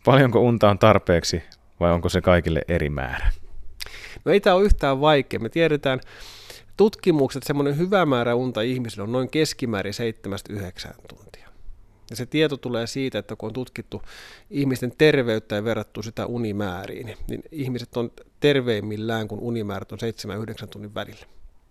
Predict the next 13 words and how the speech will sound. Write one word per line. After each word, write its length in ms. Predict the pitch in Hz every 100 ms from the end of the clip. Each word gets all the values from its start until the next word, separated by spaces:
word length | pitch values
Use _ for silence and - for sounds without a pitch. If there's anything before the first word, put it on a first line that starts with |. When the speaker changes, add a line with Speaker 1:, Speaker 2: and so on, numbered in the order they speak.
| _ _ _ -
Speaker 2:
Ja 80 | 107
kyllä 140 | 117
se 100 | 123 - - - - -
käytännön 400 | 156 156 160 151
kokemus, 400 | 143 135 135 123
että 120 | - 127
se 80 |
aikuisella 420 | 127 131 131 117 117
noin 120 | 123
kahdeksan 420 | 123 120 131 117
tuntia 400 | 117 107 104 92
on 120 | 98
se 140 | 107